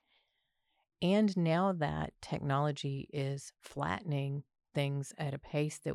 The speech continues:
mm, it's hard for us to process, is it necessary? Is elsewhere necessary in the age of the internet? And then turn back to what is it that we do have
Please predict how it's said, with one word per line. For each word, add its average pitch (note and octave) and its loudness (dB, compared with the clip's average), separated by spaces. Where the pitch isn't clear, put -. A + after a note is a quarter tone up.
mm, - -6
it's - -8
hard E3 -4
for D#3+ -4
us D3+ -4
to - -10
process, G3 -6
is B3+ 4
it G#3+ 6
necessary? D#3 -2
Is B3+ 4
elsewhere F#3+ 2
necessary D#3+ -2
in D#3 2
the D3+ 2
age D3+ -2
of D3 -4
the C#3+ -4
internet? - -2
And F#3+ 6
then G#3+ 6
turn A3+ 0
back G#3 -2
to G#3 2
what F3 0
is A#3+ 0
it A3+ 0
that G#3 -4
we E3+ 0
do G3+ -4
have - -8